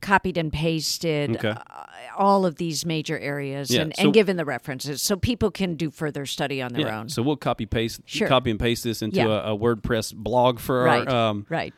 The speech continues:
Speaker 2: for our website,
Speaker 1: Yeah.
Speaker 2: sidewalks for life dot com,
Speaker 1: Mm-hmm.
Speaker 2: and you guys can check it out. And there'll be links there to the, the full
Speaker 1: Yes,
Speaker 2: articles that you
Speaker 1: yes.
Speaker 2: draw from.
Speaker 1: Right.
Speaker 2: But in wrapping this thing up, let's look at a few scriptures.
Speaker 1: Okay.
Speaker 2: And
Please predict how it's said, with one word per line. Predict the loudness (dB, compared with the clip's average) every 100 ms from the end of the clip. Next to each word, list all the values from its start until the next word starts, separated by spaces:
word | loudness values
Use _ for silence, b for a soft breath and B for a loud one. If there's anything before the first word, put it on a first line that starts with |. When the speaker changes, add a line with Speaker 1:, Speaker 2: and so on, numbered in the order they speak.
| _
Speaker 2:
for | 0
our | 2
website, | 2 0 2 0 0 0
Speaker 1:
Yeah. | 2
Speaker 2:
sidewalks | 2 2 -2
for | -4 -2
life | 0 0 -4 -12 -12 -8 -4
dot | -6 -6
com, | -4 -2 -2 -4 -6
Speaker 1:
Mm-hmm. | -4 -2
Speaker 2:
and | -2
you | 0
guys | 0 0
can | -4 -4
check | -2
it | 0
out. | 0
And | 2
there'll | 4
be | 2
links | 4 0 -2
there | -2 -2
to | -2 -4
the, | -2 -6 -8
the | -2 2
full | 4
Speaker 1:
Yes, | 4
Speaker 2:
articles | 4 2 -2 0
that | 0
you | -2
Speaker 1:
yes. | -2
Speaker 2:
draw | 0 0
from. | -2 -6 -6
Speaker 1:
Right. | -10 -14 b b b b b b b b _ _
Speaker 2:
But | 4
in | 6
wrapping | 6 4 0
this | 0 2
thing | 2 2
up, | 2 -2 -6 _ _ _ _ _ _ _ _
let's | -4 -2
look | 2
at | 2
a |
few | 2 0
scriptures. | 0 -4 -6 -8 -18 -20 _ -14
Speaker 1:
Okay. | -12 -14 -14 _ _ _ _ _ _ _ _ _ _ 2
Speaker 2:
And | 4 4